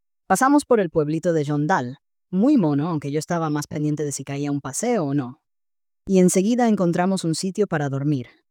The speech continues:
Un aparcamiento solitario justo al norte del pueblo, con vistas al fiordo.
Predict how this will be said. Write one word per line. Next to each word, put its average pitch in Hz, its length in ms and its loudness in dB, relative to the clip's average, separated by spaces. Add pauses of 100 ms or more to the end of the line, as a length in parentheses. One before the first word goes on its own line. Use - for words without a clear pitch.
(360)
Un 180 160 4
aparcamiento 185 680 2
solitario 185 580 2
justo 226 320 -4
al 190 100 2
norte 185 240 -2
del 156 140 0
pueblo, 131 460 -6 (140)
con 135 240 -6
vistas 160 400 -4
al 131 100 -8
fiordo. 139 500 -10